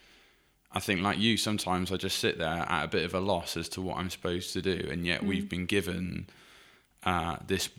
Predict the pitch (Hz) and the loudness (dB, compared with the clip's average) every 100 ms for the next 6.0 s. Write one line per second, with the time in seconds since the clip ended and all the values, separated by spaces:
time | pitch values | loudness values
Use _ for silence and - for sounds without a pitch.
0 | - 98 107 117 120 107 104 101 107 80 | -2 0 4 4 4 2 0 0 2 2
1 | 73 - - - - 135 113 80 92 95 | 2 -4 -12 -6 2 6 6 6 2 -2
2 | 92 95 - 117 107 98 90 - 113 80 | -4 -4 -2 0 0 -2 -4 0 2 2
3 | 90 87 95 - - - - - - _ | 0 -4 -4 -6 -14 -20 -20 -20 -20 _
4 | 98 - 101 98 - 117 104 87 82 - | -2 2 4 4 4 2 2 0 0 -2
5 | - 85 73 98 98 - 101 95 98 98 | 0 0 2 4 2 2 2 2 2 -2